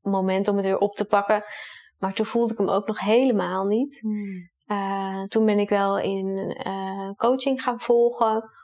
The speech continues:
Speaker 1: Om ook echt weer meer in contact te komen, meer in verbinding te komen met mijn lijf.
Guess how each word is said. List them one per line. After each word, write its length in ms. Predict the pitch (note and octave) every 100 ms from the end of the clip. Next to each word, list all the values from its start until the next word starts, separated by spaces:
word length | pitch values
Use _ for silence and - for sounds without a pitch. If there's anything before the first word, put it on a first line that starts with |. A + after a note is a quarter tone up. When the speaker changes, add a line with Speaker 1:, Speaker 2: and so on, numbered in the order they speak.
| _
Speaker 1:
Om 120 | - -
ook 200 | G#3+ G#3+
echt 200 | G3+ -
weer 260 | G3+ G3+
meer 580 | G3 G3 G3 G3 G3+ G#3
in 200 | - G3+
contact 380 | G3+ G3+ G#3+ G#3+
te 80 | G#3+
komen, 320 | - F#3+ F#3
meer 140 | F#3 F#3
in 100 | F#3+
verbinding 440 | F#3 F#3 F#3+ F#3+
te 80 | -
komen 280 | - F#3 F#3
met 160 | F#3+ F#3
mijn 180 | F#3+
lijf. 420 | G3+ A#3 A#3+ A#3+